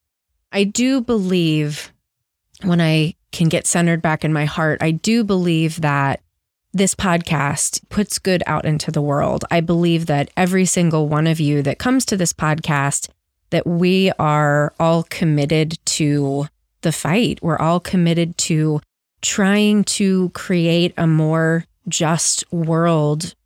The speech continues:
where people don't get killed just because of the color of their skin or, you know, insert whatever quote unquote difference, right? I actually think there's probably more people that would identify as different than people who would identify as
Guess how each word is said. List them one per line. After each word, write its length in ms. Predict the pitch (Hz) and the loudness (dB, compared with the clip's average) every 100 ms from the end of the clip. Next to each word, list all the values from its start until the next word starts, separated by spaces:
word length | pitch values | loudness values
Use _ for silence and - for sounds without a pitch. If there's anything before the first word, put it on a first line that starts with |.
| _ | _
where 180 | 175 175 | -2 -2
people 320 | - 190 185 | 0 0 2
don't 320 | 170 156 - | 2 0 0
get 220 | 165 - - | -4 -6 -6
killed 520 | - 160 147 147 - _ _ - | 0 0 0 -4 -8 _ _ -4
just 280 | 165 - - - | -2 -2 -8 -8
because 300 | 160 175 156 | -4 -2 -2
of 60 | 151 | -2
the 100 | 151 | -4
color 300 | - 156 143 | -2 0 -2
of 80 | 151 | -2
their 160 | 165 | -6
skin 460 | - - 78 117 175 - _ _ _ | -6 -6 -6 -6 -10 -16 _ _ _
or, 440 | - 175 147 143 156 - - | -6 -2 0 0 -4 -8 0
you 120 | 165 | 2
know, 160 | 151 - | 2 2
insert 680 | 185 180 - 180 151 - - _ | 4 4 2 0 0 -4 -10 _
whatever 840 | 196 185 175 165 160 143 160 170 _ - | -2 2 2 2 2 0 0 -4 _ -6
quote 260 | 208 180 | -2 0
unquote 400 | 170 - 156 - | 0 0 -4 -2
difference, 680 | 131 - 127 113 - - - _ | -4 -2 -4 -2 -2 -4 -6 _
right? 340 | - 151 151 - _ _ _ _ - | -6 -2 -2 -4 _ _ _ _ -6
I 60 | |
actually 220 | 226 311 277 | -2 0 2
think 160 | 254 | 2
there's 160 | 220 - | 0 0
probably 340 | - 185 185 | 0 2 4
more 260 | 170 160 165 | 4 2 0
people 440 | - 202 214 208 | -2 -2 0 0
that 120 | 190 | 2
would 120 | 160 151 | 2 0
identify 540 | 151 147 156 147 151 | 0 0 0 0 0
as 180 | 143 - | 0 -2
different 440 | 143 - 247 262 | -4 -2 -2 0
than 220 | 190 175 | 2 2
people 300 | - 165 160 143 - - | 0 -2 -2 -4 -6 -2
who 180 | 170 | 0
would 240 | 156 147 143 156 | 2 0 0 -2
identify 640 | 156 147 143 147 147 139 | 0 0 0 -2 -2 0
as 280 | 143 147 | 0 -2